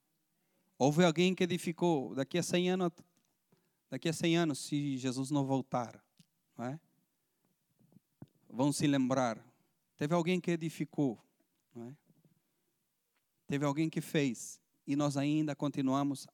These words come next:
a fazer. Amém? É triste quando alguém disse, "Olha, isso aí, isso aí não deu nada." Né? Como houve, como nós aprendemos na Bíblia,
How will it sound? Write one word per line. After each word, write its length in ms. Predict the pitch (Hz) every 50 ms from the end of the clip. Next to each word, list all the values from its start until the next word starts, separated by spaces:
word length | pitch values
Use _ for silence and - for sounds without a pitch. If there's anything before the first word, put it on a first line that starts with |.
| _ -
a 80 | 123
fazer. 480 | - - 143 131 110 107 110 113 110 - - - _ _ _ _ _ _ _ _ _ _ _ _ _ _ _ - _ _ _
Amém? 500 | 123 123 127 127 131 139 143 156 156 - _ _ _ _ _ _ _ _ _ _ _ _ _ _ _ _ _ _ _ _ _ _ _ _ -
É 80 | 127 127
triste 320 | - - 196 190 - 202
quando 300 | 185 - 175 175 175 175
alguém 920 | 175 175 170 170 165 151 - 165 165 165 160 156 160 160 165 170 - - - _ _
disse, 380 | 151 160 160 - - - 165 160
"Olha, 360 | 165 180 190 185 156 - - _ _ _ _ _ _ _ _ _ _ _ _ _ _ _ _ _ _
isso 280 | 147 160 151 - 175
aí, 340 | 160 151 151 180 214 247 254 - _
isso 160 | 202 - -
aí 120 | 185 170 185
não 100 | 196 196
deu 160 | 190 208 233
nada." 400 | 220 175 160 160 160 143 113 - _ _ _ _ _ _ _ _ _ _ _ _ _ _ _ _ _ _ _ _ _ _ _ _ _ _ _ _ _ _ _ _ _ _ _ _ _ _ _ _ _ _
Né? 280 | - 123 123 131 143 -
Como 240 | - 175 170 165
houve, 480 | 156 165 180 190 180 151 123 117 101 - _ _ _ _ _ _ _ _ _ _ _ _
como 180 | - 135 151
nós 200 | 151 165 170 170
aprendemos 480 | 180 170 185 175 175 170 185 185 180 170
na 80 | 185
Bíblia, 420 | 180 185 190 190 175 175 160 -